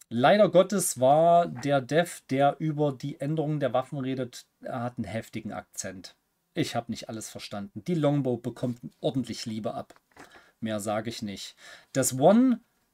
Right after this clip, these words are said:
das Digivisier, das einfach Digivisier, fliegt komplett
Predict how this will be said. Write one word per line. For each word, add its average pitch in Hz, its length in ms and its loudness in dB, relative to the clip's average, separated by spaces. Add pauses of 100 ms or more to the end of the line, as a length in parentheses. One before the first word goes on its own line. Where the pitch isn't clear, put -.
(500)
das 156 200 0
Digivisier, 165 500 0
das 117 220 -4
einfach 147 420 -2
Digivisier, 123 1040 -4 (300)
fliegt - 420 -2
komplett 127 640 -2